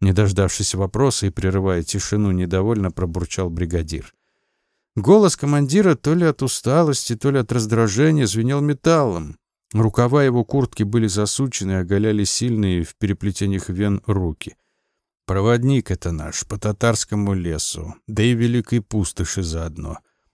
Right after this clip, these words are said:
Он единственный, кто может провести нас так, чтобы ни один волос не упал с наших голов». Бригадир провел волосатой ладонью по голой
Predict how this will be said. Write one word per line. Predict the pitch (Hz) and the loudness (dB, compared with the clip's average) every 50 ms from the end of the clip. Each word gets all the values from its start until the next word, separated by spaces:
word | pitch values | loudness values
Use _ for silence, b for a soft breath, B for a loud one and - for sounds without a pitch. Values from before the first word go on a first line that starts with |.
| _ _ _ | _ _ _
Он | 101 104 110 120 | -4 0 2 2
единственный, | 123 120 123 147 147 117 - - 110 101 95 95 92 | 2 4 4 4 4 4 2 0 -2 -2 -2 -4 -4
кто | - - 98 95 | -4 -4 -2 0
может | 95 95 87 85 87 - _ | 0 0 0 -2 -4 -4 _
провести | 98 92 92 95 95 92 - - - 110 107 101 87 | -2 -2 0 0 0 -2 -2 -4 -2 0 0 0 0
нас | 82 71 69 78 - - - - | 0 -4 -6 -6 -8 -8 -8 -6
так, | - 104 113 113 101 | -2 0 0 0 0
чтобы | - - - - 90 82 85 85 | -2 -6 -6 -6 -6 -6 -4 -4
ни | 87 92 | -2 -2
один | 95 95 90 101 110 107 104 | -2 -2 0 0 2 2 2
волос | 107 113 110 101 98 - - - | 2 2 2 0 0 -2 -2 -2
не | 101 98 | 0 0
упал | 95 - - 104 98 | 0 0 0 0 0
с | 95 - - | 0 -2 -2
наших | 101 95 - - 98 92 - _ | -2 -2 0 -2 -4 -4 -4 _
голов». | - 104 95 90 82 80 - - - - - _ _ _ _ _ _ _ _ _ _ _ _ - | -2 -2 -2 -2 -4 -8 -8 -8 -8 -10 -10 _ _ _ _ _ _ _ _ _ _ _ _ 0
Бригадир | 107 107 127 147 143 165 151 147 180 170 - | 2 4 4 6 6 4 4 4 4 2 2
провел | - 147 139 143 143 139 147 160 151 139 | 0 -2 0 0 0 2 2 2 2 2
волосатой | 120 120 123 123 123 - - 143 123 - 139 120 | 2 0 0 0 0 0 0 -2 -2 0 0 2
ладонью | 110 110 110 95 87 98 104 110 113 110 120 123 | 2 2 2 2 2 2 2 2 2 0 0 -2
по | 117 - - 95 | -2 -4 -6 -6
голой | 87 80 80 90 90 90 87 90 92 90 - - | -6 -6 -6 -4 -4 -2 -2 -4 -4 -6 -8 -12